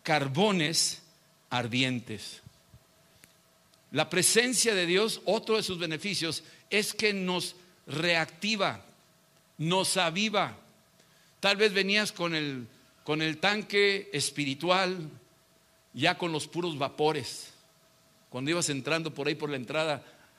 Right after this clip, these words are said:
ibas entrando así muy apenas. Y llegas aquí y empieza a llenarse el tanque. Dice aquí que se encienden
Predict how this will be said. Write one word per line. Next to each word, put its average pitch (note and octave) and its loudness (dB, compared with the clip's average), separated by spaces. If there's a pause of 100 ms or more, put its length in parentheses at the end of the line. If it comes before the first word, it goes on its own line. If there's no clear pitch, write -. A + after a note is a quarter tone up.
(140)
ibas D3 -2
entrando C#3 -4
así C3 -4
muy C3+ -6
apenas. A#2+ -8 (2750)
Y D#3 2
llegas G#3 4
aquí A3+ 0 (380)
y D#3 2
empieza G3+ 0 (480)
a D#3 0
llenarse F3 0
el D#3 -4
tanque. F3 -2 (280)
Dice G3+ 2
aquí A3 0 (240)
que F3+ 0
se F3 0
encienden E3 0